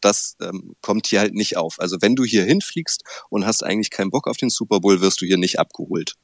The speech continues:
Also das ist mal Fakt. Angesteckt, ähm, wirst du hier vom Super Bowl Feeling nicht, aber natürlich sind alle hyped und glücklich, hier zu sein. Also um das jetzt einmal, ähm, rauszustellen. Ähm, jeder Tag ist hier ein Highlight für mich. Also Günther,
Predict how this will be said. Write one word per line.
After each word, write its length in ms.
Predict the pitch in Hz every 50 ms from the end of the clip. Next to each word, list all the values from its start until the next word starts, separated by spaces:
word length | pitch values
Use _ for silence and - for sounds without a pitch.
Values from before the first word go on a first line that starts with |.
| _ _
Also 200 | - - - -
das 240 | 82 - 95 - -
ist 140 | 101 92 -
mal 100 | 85 85
Fakt. 320 | - - 90 - - -
Angesteckt, 960 | - 120 139 139 - - - 107 - - - - - - - - - - - _ -
ähm, 300 | 90 87 92 92 90 -
wirst 840 | - - - - - - - - 90 - 95 98 107 104 - - 107
du 40 |
hier 180 | 98 98 95 90
vom 160 | - 92 90
Super 260 | - - 98 - 92
Bowl 160 | 82 82 87 87
Feeling 380 | - - 101 87 87 82 90
nicht, 280 | 104 175 - - - -
aber 200 | 90 87 85 85
natürlich 420 | 85 85 - - 101 98 92 -
sind 180 | - 92 82 -
alle 220 | - 82 85 80
hyped 280 | - 85 82 - - -
und 180 | 78 85 - -
glücklich, 280 | 90 92 - - 85 -
hier 160 | - 87 82
zu 140 | - - -
sein. 280 | 76 80 80 80 80 -
Also 160 | - - -
um 120 | - 87
das 200 | 82 87 85 -
jetzt 160 | - - - 90
einmal, 240 | 82 80 82 80 - - - - - - - - _ -
ähm, 240 | 78 76 80 82 - - -
rauszustellen. 720 | 87 90 92 - - - 92 - - 90 87 87 87 82 - - - - - - _ _
Ähm, 400 | - 90 87 90 87 87 87 87 _ _ _ _ _ _ _ _ _ _ -
jeder 280 | 104 104 117 117 107
Tag 200 | - - 101 -
ist 140 | 110 - -
hier 80 | - 95
ein 100 | - -
Highlight 300 | 98 98 90 85 82 -
für 120 | - 92
mich. 260 | 90 87 82 - - - -
Also 180 | 87 80 85
Günther, 340 | 78 - 98 90 92 87 85